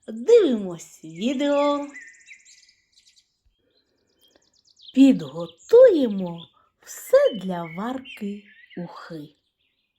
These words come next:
Рибу смажимо на сковороді до готовності. Рибу, звичайно, почистили, помили,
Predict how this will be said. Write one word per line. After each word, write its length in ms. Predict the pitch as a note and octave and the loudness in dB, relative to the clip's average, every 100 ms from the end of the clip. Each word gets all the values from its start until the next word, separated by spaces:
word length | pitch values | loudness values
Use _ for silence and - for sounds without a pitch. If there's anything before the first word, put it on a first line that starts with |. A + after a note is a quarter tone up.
| _ _ _ _ _ - - | _ _ _ _ _ -20 -16
Рибу 800 | E3 E3+ G3+ G#4 B4 D4 F3+ E3 - - - _ - | -12 -6 0 4 4 2 -8 -10 -16 -20 -20 _ -20
смажимо 960 | - - E3 E3 C#4 E4+ G#3+ G3 E3+ E3 | -20 -16 -12 -10 -10 -8 -6 -6 -6 -8
на 180 | G3 D#4+ | -10 -10
сковороді 1080 | - G#4+ A4 A#4 A4+ C#4 G3+ G#3 G3 - _ _ _ _ _ _ _ | -8 -6 0 0 0 -4 -6 -6 -8 -14 _ _ _ _ _ _ _
до 220 | E3+ E3 E4 | -12 -4 -4
готовності. 1300 | F#4+ A#4 A#4 G#3+ F#3 F3 F3 F#3 - - F3+ F#3+ _ _ _ _ _ _ _ - _ _ - - | -2 -10 -10 -8 -8 -8 -12 -14 -20 -16 -14 -14 _ _ _ _ _ _ _ -20 _ _ -20 -8
Рибу, 440 | D4+ D#4 F#4+ B3 G3 | -4 -2 -2 -4 -6
звичайно, 680 | F3 F3+ F#3 F3+ E3+ E3 | -8 -12 -8 -8 -6 -10
почистили, 1200 | D#3 D3+ - - E3 B3 G4 F#4 - - B3+ A3+ G3+ | -14 -20 -20 -16 -6 -2 -2 -4 -12 -6 -4 -4 -8
помили, 1160 | - D#3+ D#3+ D#3+ C4+ G4 F4+ D#4 D4 D4 C#4+ | -8 -10 -10 -8 -4 -2 -2 -2 -4 -4 -6